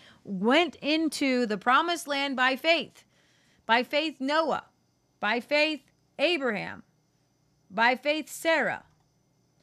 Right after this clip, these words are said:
By faith, a bunch of people. Abraham.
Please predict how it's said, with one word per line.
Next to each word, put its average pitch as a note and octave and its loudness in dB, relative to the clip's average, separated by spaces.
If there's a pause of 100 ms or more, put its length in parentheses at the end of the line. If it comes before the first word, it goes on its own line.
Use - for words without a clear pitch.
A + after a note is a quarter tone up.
(200)
By A3+ 2
faith, D4+ -2 (1900)
a G#3+ -6
bunch A#3+ 2
of G#3+ -4
people. G3 -4
Abraham. A#3 2